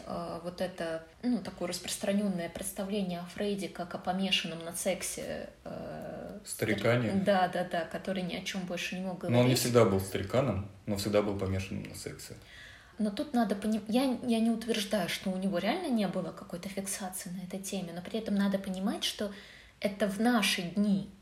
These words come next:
Speaker 1: это кажется, ну, такой неадекватной фиксацией, потому что для нас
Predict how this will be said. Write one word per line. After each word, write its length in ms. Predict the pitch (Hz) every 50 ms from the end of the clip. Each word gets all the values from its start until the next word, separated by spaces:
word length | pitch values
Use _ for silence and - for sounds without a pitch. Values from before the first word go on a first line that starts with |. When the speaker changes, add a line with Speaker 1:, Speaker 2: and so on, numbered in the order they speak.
| - -
Speaker 1:
это 180 | - 196 - 202
кажется, 580 | 196 - 185 175 180 - - - - - 180 170 160 156 - - - 202 - -
ну, 100 | 240 202
такой 220 | 190 165 - 175
неадекватной 560 | 165 180 185 180 - 175 - 190 185 - 180
фиксацией, 480 | - - - - - 170 151 151 - -
потому 240 | - - 175 170 175
что 160 | - - 165
для 140 | - - 180
нас 420 | 185 196 208 208 196 - - -